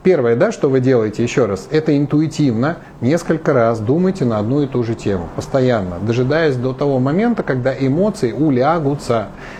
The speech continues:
и интуиция всё время вам будет говорить одно и то же, одно и то же, понимаете? Вот это интуитивное решение. «Хорошо», говорите вы, «мне туда».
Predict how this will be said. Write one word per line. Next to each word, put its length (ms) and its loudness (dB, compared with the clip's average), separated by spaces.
и 140 2
интуиция 540 0
всё 180 0
время 300 2
вам 200 2
будет 200 0
говорить 340 2
одно 280 0
и 40 0
то 220 0
же, 100 -4
одно 260 -4
и 60 -4
то 200 -2
же, 100 -8
понимаете? 500 -2
Вот 160 -2
это 200 0
интуитивное 720 0
решение. 460 -2
«Хорошо», 460 0
говорите 480 -2
вы, 140 -4
«мне 280 2
туда». 320 0